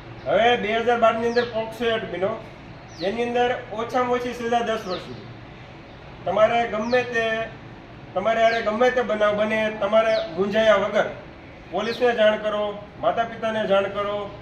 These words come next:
સંબંધીને જાણ કરો, શિક્ષકોને જાણ કરો, મૂંઝાવાનું નહીં.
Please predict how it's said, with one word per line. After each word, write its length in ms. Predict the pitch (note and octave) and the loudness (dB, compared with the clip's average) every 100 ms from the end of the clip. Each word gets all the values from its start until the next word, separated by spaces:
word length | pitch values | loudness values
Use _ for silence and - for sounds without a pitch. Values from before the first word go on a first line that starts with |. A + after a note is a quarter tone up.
| - - | -16 -8
સંબંધીને 540 | F3 A#3 G#3+ A3+ A3+ | -4 -2 -2 -2 0
જાણ 220 | F#3+ G3+ | 2 2
કરો, 420 | G3 G3+ G3+ G3+ G3+ | 2 -2 -2 -2 -6
શિક્ષકોને 540 | F#3+ - A#3+ A#3 A3 G3+ | -12 -6 -4 -2 -2 4
જાણ 220 | G3 G3 | 4 4
કરો, 300 | G3 G3 G3 - - - - - - - - - - - - - - - - | 2 0 -2 -6 -16 -18 -18 -18 -20 -20 -18 -18 -18 -18 -18 -18 -18 -16 -4
મૂંઝાવાનું 520 | F#3 A3+ B3 B3 A#3+ | 2 6 6 6 4
નહીં. 180 | A3 D#3 | 2 -2